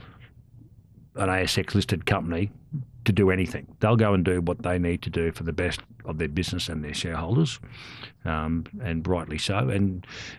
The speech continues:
and I think as an industry, we need to really double down on our ability to build relationships at, at, at suburb and street level. That's where we can win this.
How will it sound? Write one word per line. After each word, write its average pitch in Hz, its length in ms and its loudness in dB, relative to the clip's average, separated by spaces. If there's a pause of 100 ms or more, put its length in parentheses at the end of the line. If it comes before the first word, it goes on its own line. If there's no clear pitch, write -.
(100)
and 101 100 4
I 104 80 6
think 120 260 6
as 98 180 4
an 95 100 4
industry, 101 340 4
we 92 160 4
need 95 300 4
to 92 140 0
really 101 420 6
double 87 340 0
down 82 360 0
on 80 140 -2
our 78 140 -2
ability 87 520 0
to 85 120 -4
build 85 560 -2 (1000)
relationships 95 1000 2 (160)
at, 82 360 -4 (100)
at, 80 260 -8 (180)
at 82 260 -6 (380)
suburb 101 640 4
and 87 140 0
street 92 400 0
level. 78 420 -4 (680)
That's 104 300 2
where 87 160 0
we 80 160 -4
can 76 220 -6
win 69 160 -8
this. - 240 -10